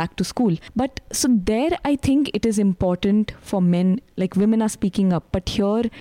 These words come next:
men need to step in. I mean, even when we were, we were having this discussion, I saw you and Prateek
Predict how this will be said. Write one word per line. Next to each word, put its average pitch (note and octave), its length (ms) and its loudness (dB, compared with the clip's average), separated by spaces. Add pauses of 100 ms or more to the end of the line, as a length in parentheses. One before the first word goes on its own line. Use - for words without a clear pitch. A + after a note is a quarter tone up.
men A3+ 340 4
need A3 300 2
to A3+ 100 2
step - 320 -2
in. E3+ 220 -2 (320)
I - 80 0
mean, C#4+ 180 2 (140)
even C#4 180 4
when B3 200 4
we A#3 120 4
were, A3+ 320 0
we G#3 300 2
were G3 260 2 (120)
having F#3 200 2
this F3+ 160 0
discussion, F3+ 680 -2 (200)
I F3+ 40 0 (140)
saw F#3+ 160 2 (400)
you G3+ 220 2
and F#3+ 240 0
Prateek F#3+ 500 -4